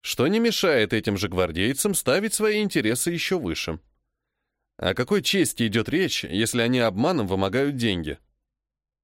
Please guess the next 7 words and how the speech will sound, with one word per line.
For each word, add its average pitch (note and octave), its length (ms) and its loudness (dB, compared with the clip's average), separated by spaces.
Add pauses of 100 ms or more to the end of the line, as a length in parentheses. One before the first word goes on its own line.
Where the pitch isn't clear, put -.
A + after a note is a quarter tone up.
"Деньги A3 460 2
чести F#3+ 380 2
не D3 120 4
помеха", A#2+ 600 2 (200)
обречённо A#2+ 640 2
сказал A#2+ 360 2
Серый. E2+ 420 0